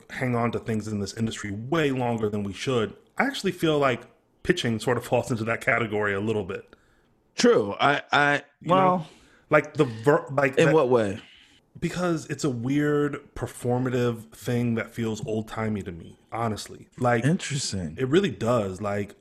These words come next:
Speaker 1: uh, to me, here's the thing I think. I have tons of writing now. I have tons and tons of writing,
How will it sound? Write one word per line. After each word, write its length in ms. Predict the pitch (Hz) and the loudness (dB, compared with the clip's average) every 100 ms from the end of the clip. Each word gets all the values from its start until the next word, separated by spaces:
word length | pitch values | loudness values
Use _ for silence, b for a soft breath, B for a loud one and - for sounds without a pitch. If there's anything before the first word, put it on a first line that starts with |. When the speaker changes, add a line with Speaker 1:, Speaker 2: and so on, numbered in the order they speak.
| - | -8
Speaker 1:
uh, 460 | 113 107 104 101 - - | -4 -2 -2 -4 -8 -12
to 120 | - | -6
me, 500 | 127 170 151 131 123 _ _ _ _ _ _ _ - | -2 0 0 -2 -4 _ _ _ _ _ _ _ -2
here's 200 | 180 143 | 0 0
the 60 | |
thing 180 | 127 107 | -2 -4
I 60 | 90 | -4
think. 220 | - - _ _ _ _ _ - | -12 -20 _ _ _ _ _ -6
I 80 | 139 | 0
have 160 | 147 - | 0 -2
tons 320 | - 143 131 | -4 -2 0
of 100 | 113 | 0
writing 300 | 101 95 87 | -2 -4 -12
now. 180 | 82 - _ _ _ _ - | -18 -20 _ _ _ _ -8
I 60 | 120 | -4
have 180 | 113 - _ _ - | -4 -6 _ _ -20
tons 760 | - - - 147 170 180 185 _ - | -20 -14 -6 -2 -2 -4 -6 _ -12
and 160 | 110 | -12
tons 520 | - 120 127 127 120 - | -10 -8 -4 -4 -6 -10
of 200 | 104 87 | -14 -10
writing, 340 | 101 104 - | -10 -10 -16